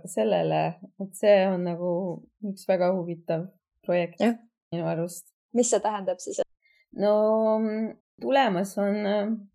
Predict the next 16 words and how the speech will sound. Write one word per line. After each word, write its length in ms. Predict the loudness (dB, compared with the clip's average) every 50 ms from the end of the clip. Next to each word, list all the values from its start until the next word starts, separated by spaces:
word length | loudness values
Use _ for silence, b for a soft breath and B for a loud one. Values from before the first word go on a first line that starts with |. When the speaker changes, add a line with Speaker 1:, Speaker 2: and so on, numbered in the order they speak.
| _ -14
Speaker 1:
nagu 300 | -8 -6 -4 -2 -2 -2
ma 160 | -2 0 0
aru 140 | 0 -2 -4
saan, 260 | -2 -2 -2 0 0
mingi 320 | -2 -4 -4 -4 -4 -6
peaaegu 460 | -2 0 2 4 4 4 4 2 0 0
täispikk, 580 | 0 0 0 0 -4 -6 -10 -10 -12 -12 -14 _ _ -4
äh, 500 | 0 2 2 4 4 4 4 2 0 -2 -4
film 420 | -6 -4 -4 -2 -2 -2 -2 -4 -4
Ifust. 600 | -4 -4 -4 -4 -6 -8 -8 -8 -12 -18 -20 _ _ _ _ _ _ _ _ _ _ _ _ _ _ _ _ _ _ -10
Ifu 340 | -8 -8 -8 -8 -6 -6 -4 -4 -2 -2 -2 -2 -4
sellest 460 | -6 -4 -4 -4 -2 -2 -4 -4 -6
kolmekümne 640 | -4 -2 0 0 0 -2 -4 -6 -6 -8 -6 -4 -2
aastast 480 | -2 -2 -4 -4 -6 -10 -10 -10 -10 -10
siin 140 | -8 -6 -6
Eestis. 460 | -4 -6 -6 -8 -12 -16 -16 -16 -18